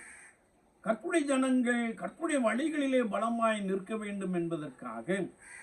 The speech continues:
கற்பனைகளை கொடுத்திருக்கிறார். எனவே நீங்கள் கற்பனைகளின்படி நடக்கின்ற பொழுது,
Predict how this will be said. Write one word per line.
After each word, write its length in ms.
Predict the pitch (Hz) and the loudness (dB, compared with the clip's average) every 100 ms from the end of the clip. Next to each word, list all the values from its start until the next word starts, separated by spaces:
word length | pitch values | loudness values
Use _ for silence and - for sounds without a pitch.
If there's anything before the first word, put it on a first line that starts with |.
| - - | -20 -4
கற்பனைகளை 880 | - 196 - 262 240 202 190 175 151 151 | 0 0 0 0 2 2 0 0 -2 -6
கொடுத்திருக்கிறார். 840 | 151 156 147 123 - 117 143 123 - _ - | -8 -6 -8 -12 -10 -4 -2 -2 -8 _ -10
எனவே 600 | 180 233 247 214 135 123 - - - _ - | -2 0 2 2 -2 -6 -16 -20 -20 _ -4
நீங்கள் 380 | 226 277 262 226 | 0 4 4 2
கற்பனைகளின்படி 1120 | 214 220 226 - - 370 339 330 330 302 285 | 2 0 0 -6 0 6 6 6 4 2 4
நடக்கின்ற 580 | 240 233 247 285 262 233 | 4 4 2 2 2 2
பொழுது, 580 | 220 214 214 143 120 | 2 2 2 2 -2